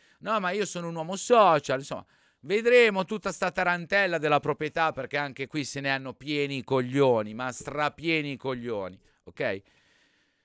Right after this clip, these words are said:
Veramente, non se ne esce più da sta cosa della proprietà. Finalmente tra qualche mese scopriremo che cazzo succederà.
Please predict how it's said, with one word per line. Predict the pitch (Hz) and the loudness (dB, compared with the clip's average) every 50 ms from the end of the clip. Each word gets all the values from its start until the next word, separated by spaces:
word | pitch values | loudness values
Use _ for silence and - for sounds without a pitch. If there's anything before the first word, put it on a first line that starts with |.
| _ _ | _ _
Veramente, | - 127 156 160 160 151 147 135 120 113 - - 120 | 0 2 4 4 4 2 0 -4 -4 -6 -8 -10 -10
non | 131 139 | -10 -8
se | - - 165 | -8 -6 -4
ne | 165 170 170 | -2 -2 -2
esce | 165 - - 165 | -2 -4 -6 -6
più | - - 156 139 | -4 -2 -2 0
da | 131 127 | 0 -2
sta | 120 - 127 120 | -2 -4 -6 -4
cosa | - 123 113 117 | -4 -4 -2 -2
della | 117 117 113 101 | -2 0 -2 -2
proprietà. | 113 117 - 123 117 - - 104 98 | -4 -6 -6 -8 -10 -6 -6 -6 -6
Finalmente | - - 160 165 165 165 165 170 170 165 - 151 | -6 -6 -4 -2 -2 -2 0 -2 -2 -2 -4 -4
tra | - 143 139 | -2 -2 -2
qualche | - 156 143 - - 147 | 0 -2 -2 -2 -2 -4
mese | 143 156 151 139 135 | -4 -4 -4 -6 -6
scopriremo | 123 - 147 139 - 139 139 143 151 151 135 | -8 -6 -6 -6 -6 -6 -6 -6 -6 -6 -6
che | - 147 151 - - | -6 -6 -6 -4 -2
cazzo | - 175 170 156 143 - 143 131 | 2 4 4 4 4 2 -6 -8
succederà. | 120 135 117 - 123 120 113 110 110 98 90 78 82 | -8 -10 -10 -8 -6 -6 -4 -4 -4 -4 -6 -6 -8